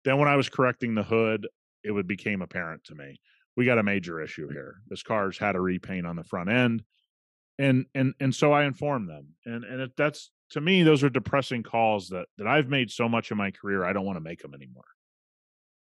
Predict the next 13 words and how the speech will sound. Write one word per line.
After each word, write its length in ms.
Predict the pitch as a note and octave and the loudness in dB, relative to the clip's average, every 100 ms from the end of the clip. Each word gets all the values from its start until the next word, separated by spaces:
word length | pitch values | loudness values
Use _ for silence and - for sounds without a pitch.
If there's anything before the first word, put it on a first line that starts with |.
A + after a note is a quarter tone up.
| _ | _
Honestly, 460 | A#2+ A#2 F#2 - G1+ _ _ _ - | 0 0 -2 -12 -20 _ _ _ -12
I, 100 | A2+ - | -12 -8
I 280 | B2+ C3 G#2 | -6 -8 -6
hate, 340 | C#3+ C3 A2+ - | -4 -2 -4 -12
because 240 | G2+ A2 F2+ | -16 -10 -2
this 200 | D3+ - | -2 0
guy 280 | D3+ C#3+ | 2 4
is 200 | B2 G2+ | 2 0
so 280 | - C#3+ D3 | 2 4 6
invested 500 | C3+ A#2+ A#2+ - A2+ | 4 0 -2 -4 -6
in 120 | G#2 | -4
this 200 | F#2+ F2+ | -6 -8
car, 540 | - A2+ F#2 D#2 D2 | -2 2 2 2 -4